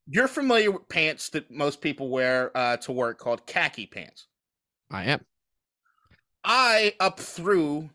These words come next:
Speaker 1: seventh grade, called them cocky.
Speaker 2: I do. No, no, no, no. Listen, my family does too. They're cockies.
Speaker 1: Cocky.
Speaker 2: Cockies. Yeah.
Speaker 1: <laughs> Cocky.
Speaker 2: <laughs> That's right.
Speaker 1: Cocky.
Speaker 2: That's right.
Speaker 1: So the thing, so, so my
Speaker 2: Like, you're a
Speaker 1: girlfriend was like,
Speaker 2: cocky bastard. Cockies.
Speaker 1: "Thank you."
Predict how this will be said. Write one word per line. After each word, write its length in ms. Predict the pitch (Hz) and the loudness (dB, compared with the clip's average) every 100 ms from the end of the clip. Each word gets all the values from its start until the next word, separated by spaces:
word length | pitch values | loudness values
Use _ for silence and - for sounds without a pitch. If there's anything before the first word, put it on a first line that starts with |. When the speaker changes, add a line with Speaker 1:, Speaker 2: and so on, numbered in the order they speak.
| _ _ _ | _ _ _
Speaker 1:
seventh 500 | - - 196 196 190 | -6 0 2 2 -2
grade, 340 | 175 190 208 - _ - | 2 2 2 -4 _ -10
called 240 | 180 170 | -2 -2
them 120 | 156 - | -2 -6
cocky. 540 | - 262 247 - 98 _ _ | -2 2 0 -2 -14 _ _
Speaker 2:
I 240 | 233 330 330 | 2 4 4
do. 260 | 311 339 | 4 4
No, 180 | 262 403 | 6 6
no, 100 | 349 | 6
no, 80 | 381 | 4
no. 80 | 330 | 4
Listen, 340 | 247 277 196 - _ _ - 139 | 2 2 -2 -2 _ _ -18 -2
my 160 | 196 | 0
family 300 | 254 262 254 | 4 4 4
does 180 | 247 240 | 4 4
too. 220 | - 339 - _ - | 4 0 0 _ -2
They're 160 | 220 | 0
cockies. 520 | 226 262 302 165 104 - - _ - - - | 2 0 0 -4 -6 -10 -14 _ -16 -6 6
Speaker 1:
Cocky. 400 | 208 233 226 - | 8 10 8 2
Speaker 2:
Cockies. 640 | - 196 131 - - - | -4 -4 -4 -4 -2 4
Yeah. 100 | 220 | 6
Speaker 1:
<laughs> 40 | - | 8
Cocky. 420 | - 339 - 240 | 8 6 6 4
Speaker 2:
<laughs> 80 | 262 - | 4 4
That's 200 | 247 - | 4 4
right. 100 | 294 | 6
Speaker 1:
Cocky. 420 | 330 - - 320 | 6 6 4 2
Speaker 2:
That's 340 | 311 285 - 302 | 2 0 2 2
right. 100 | 240 | 2
Speaker 1:
So 300 | - 302 - - _ | 6 6 4 -6 _
the 140 | 247 302 | 0 4
thing, 240 | 330 226 | 2 2
so, 240 | - 254 | 4 6
so 160 | 240 302 | 6 6
my 80 | 277 | 6
Speaker 2:
Like, 80 | - | 6
you're 100 | 185 | 6
a 20 | |
Speaker 1:
girlfriend 140 | 180 | 6
was 80 | 175 | 6
like, 80 | 165 165 | 4 4
Speaker 2:
cocky 120 | 160 | 0
bastard. 560 | 175 175 156 - 110 - | 2 2 2 -4 -10 -2
Cockies. 440 | 165 190 - - | 0 0 -2 0
Speaker 1:
"Thank 260 | 277 285 | 4 4
you." 120 | - | 2